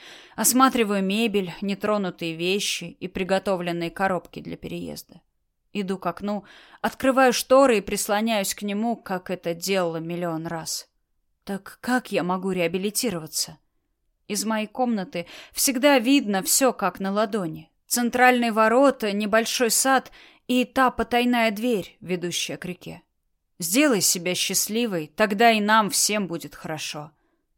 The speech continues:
Он обнимает меня за плечи точно так, как когда мы были детьми. «Я потерял ключ от той двери», показывает на наш тайный ход. А у меня его никогда не было.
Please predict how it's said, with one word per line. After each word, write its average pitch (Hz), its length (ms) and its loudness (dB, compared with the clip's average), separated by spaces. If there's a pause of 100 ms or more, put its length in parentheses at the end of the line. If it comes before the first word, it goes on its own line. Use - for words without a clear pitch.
Он 226 200 -2
обнимает 202 580 -4
меня 214 240 -4
за 208 160 -6
плечи 226 500 -4 (380)
точно 262 500 0
так, 262 500 -4
как - 380 -8
когда 190 360 -4
мы 185 120 -2
были 180 260 -6
детьми. 170 540 -10 (460)
«Я 226 260 0
потерял 226 600 2
ключ 180 360 -6
от 170 160 -10
той 170 160 -4
двери», 160 480 -8 (500)
показывает 180 760 -4
на 185 140 -4
наш 165 240 -6
тайный 170 300 -8
ход. - 380 -18 (800)
А 202 120 -4
у 208 60 -2
меня 196 380 -2
его 170 180 -6
никогда 165 480 -8
не 160 200 -12
было. 160 300 -20